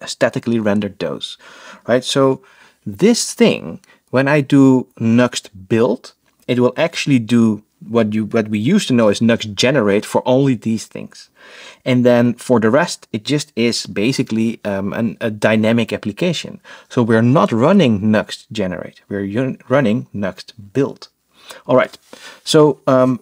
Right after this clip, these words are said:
basically how this page or the, how this app looks in this case, I have an index file that actually has a link to a ros page, which means the home page is statically rendered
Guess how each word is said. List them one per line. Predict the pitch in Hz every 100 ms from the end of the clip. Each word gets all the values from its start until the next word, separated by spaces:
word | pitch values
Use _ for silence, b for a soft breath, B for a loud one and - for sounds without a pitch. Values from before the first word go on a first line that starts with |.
| _
basically | 127 196 190 175 196
how | 139 135 165
this | 180 175
page | - 139 139 -
or | 123 120
the, |
how | 127 127
this | 127 -
app | 113 120
looks | 117 113 123 - -
in | 113
this | 110 127
case, | - 135 143
I | 117
have | 123 120
an | -
index | 123 165 170 -
file | - - - 190 B B B B B B
that | - 123
actually | 120 135 - 143
has | 131 127
a |
link | 113 131 190 196
to | - 123 -
a | 131
ros | 127 117 131 180 - -
page, | - 67 - - - _ _ _ B B B B
which | 117 110
means | 127 147 202 214 - -
the | 101
home | 107 135
page | 151 170 -
is | 143
statically | 147 143 143 139
rendered | 131 95 117 -